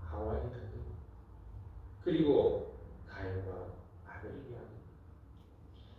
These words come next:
파죽으로 장자권을 산 야곱의 이야기, 그리고 금송아지를 가지고 싶어서 모세 원흉 동안에 금송아지를 만든 사람들의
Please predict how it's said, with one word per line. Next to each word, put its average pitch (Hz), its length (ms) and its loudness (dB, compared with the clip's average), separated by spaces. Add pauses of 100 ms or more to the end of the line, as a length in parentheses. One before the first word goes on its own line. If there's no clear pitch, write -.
(440)
파죽으로 160 420 12
장자권을 147 640 12
산 131 400 2 (880)
야곱의 110 340 -6 (100)
이야기, - 240 -6 (1600)
그리고 214 240 12
금송아지를 175 560 12
가지고 147 260 2
싶어서 - 800 4 (1800)
모세 113 300 4
원흉 117 300 2
동안에 101 500 0 (800)
금송아지를 - 600 -2
만든 - 440 -2 (240)
사람들의 117 580 -8